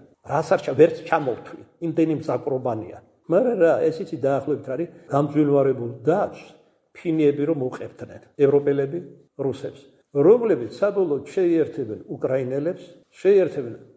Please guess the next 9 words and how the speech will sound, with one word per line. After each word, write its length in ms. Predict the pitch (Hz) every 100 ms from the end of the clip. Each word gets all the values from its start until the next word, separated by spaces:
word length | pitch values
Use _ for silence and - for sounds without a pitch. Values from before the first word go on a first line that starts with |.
| _
ბელორუსებს, 720 | 147 143 147 139 - 156 156 - - _ -
მათ 180 | 151 156
ერთი 240 | 170 139
წარმომავლობა 720 | 139 143 147 139 135 127 120
აქვს, 200 | 127 135
ისინი 240 | 143 160 120
უახლოესი 560 | 139 135 147 135 -
ნათესავები 580 | 110 113 - 127 123 117
არიან, 360 | 117 113 110